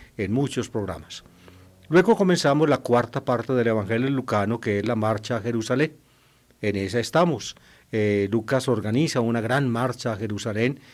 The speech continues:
y para llenar, digámoslo así, eh, esa marcha, entonces utiliza materiales de fuentes distintas a Marcos.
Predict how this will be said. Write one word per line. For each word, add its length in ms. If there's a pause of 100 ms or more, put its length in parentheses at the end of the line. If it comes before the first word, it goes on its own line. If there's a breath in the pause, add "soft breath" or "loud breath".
(260 loud breath)
y 100
para 540
llenar, 500 (120)
digámoslo 460
así, 300 (360 loud breath)
eh, 160
esa 240
marcha, 480
entonces 500
utiliza 420
materiales 680 (340 loud breath)
de 100
fuentes 400
distintas 600
a 40
Marcos. 500